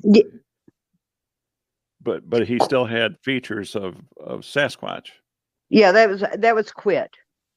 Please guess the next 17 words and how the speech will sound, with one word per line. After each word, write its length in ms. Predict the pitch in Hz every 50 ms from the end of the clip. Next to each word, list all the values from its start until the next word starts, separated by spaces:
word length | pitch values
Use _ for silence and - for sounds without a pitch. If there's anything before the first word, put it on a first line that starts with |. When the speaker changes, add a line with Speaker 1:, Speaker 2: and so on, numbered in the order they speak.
| _ _ _ 180 156
Speaker 2:
Yeah. 380 | - - - 104 87 - - - _ _ _ _ _ _ _ _ _ _ _ _ _ _ _ _ _ _ _ _ _ -
Speaker 1:
That 180 | - 185 190 190
was 120 | 196 -
her 100 | 214 202
son, 320 | 202 - 214 190 185 190
Quit. 420 | 170 - 202 196 180 160 156 - -
Raya 640 | - 185 185 175 175 196 208 202 202 196 185 180 180
is 100 | 165 -
her 80 | 180 165
granddaughter, 800 | 143 180 180 175 180 175 170 165 160 156 151 151 147 156 156 143
and 180 | 120 151 160 170
Raya's 500 | 170 165 165 175 175 175 165 160 156 -
grandchildren, 840 | - 175 160 160 160 160 151 - - - 175 165 156 131 151 151 147 - - - - - - - - _ -
sh-, 180 | - - - - -
I 180 | 143 147 143 143
mean, 220 | 151 151 147 151
Raya's 440 | 160 170 175 170 170 165 160 -